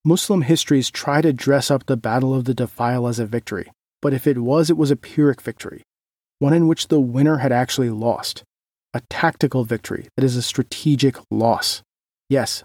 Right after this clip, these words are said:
Suluk failed in stopping Al Junaid from reaching Samarkand, but he had succeeded in utterly crippling the Arab forces in Sogdiana north of the river. Al Junaid now sat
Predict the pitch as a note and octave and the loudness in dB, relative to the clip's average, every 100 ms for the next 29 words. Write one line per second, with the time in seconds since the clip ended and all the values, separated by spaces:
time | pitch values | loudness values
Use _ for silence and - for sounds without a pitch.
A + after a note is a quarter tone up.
0 | _ - - D3+ D#3+ - - C#3 D#3 C#3+ | _ -10 0 2 2 0 -2 2 2 2
1 | C3 - C#3 C3 C#3 A#2 C#3+ B2+ C#3 C3 | 0 0 -2 0 -2 2 0 2 2 2
2 | C#3 - A#2+ C3 C#3+ B2+ C3+ B2+ A2+ - | 0 0 0 2 0 0 0 0 0 -6
3 | G2+ G2+ - _ _ _ _ - B2+ C#3 | -10 -12 -18 _ _ _ _ -6 0 2
4 | C3+ C3+ - D#3 C#3+ C3 B2+ - _ - | 2 -2 0 0 2 2 -2 -4 _ 0
5 | D3+ C#3+ C#3 C3 - - - C#3 B2+ B2 | 2 4 4 2 -2 -12 -2 0 0 0
6 | B2 A#2+ A#2+ A#2+ A#2 - A#2+ - A2+ A#2 | 0 0 -2 -2 -2 -2 -2 -2 -4 -4
7 | - A#2+ A#2+ A#2 A#2 A#2+ A2+ A2 A#2+ - | 0 -2 0 -2 0 0 0 -2 -2 -4
8 | A2 A2+ A2+ A2 A2 - _ _ _ _ | -6 -4 -4 -4 -4 -6 _ _ _ _
9 | _ - C#3+ C#3+ C#3 C#3 C3+ C#3+ C3+ C#3 | _ 0 2 4 4 4 4 2 2 2
10 | C#3+ C3+ - C#3 | 2 2 0 -2